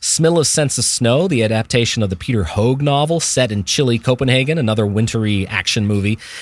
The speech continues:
It's actually more of a thriller. I would say the first two acts, uh, have Julia Ormond, who plays this woman who is investigating the death of a boy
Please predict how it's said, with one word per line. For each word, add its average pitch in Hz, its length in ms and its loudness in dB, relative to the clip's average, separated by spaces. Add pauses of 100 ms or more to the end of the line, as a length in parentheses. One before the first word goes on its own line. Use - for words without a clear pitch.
(100)
It's 156 160 -2
actually - 300 0
more 226 160 4
of 120 60 0
a 120 60 2
thriller. 120 440 0
I 101 60 0
would 123 120 0
say 143 120 2
the 123 100 0
first - 560 -4 (280)
two 208 280 0
acts, - 540 -2 (260)
uh, 117 120 -2
have 117 240 2
Julia 135 460 2
Ormond, 110 600 2
who 107 180 -2
plays 110 440 0
this 101 200 -2
woman 120 360 2
who 104 220 0
is 95 200 -2 (200)
investigating 127 540 0
the 113 80 2
death 113 280 0
of 101 80 -2
a 101 60 0
boy 113 480 0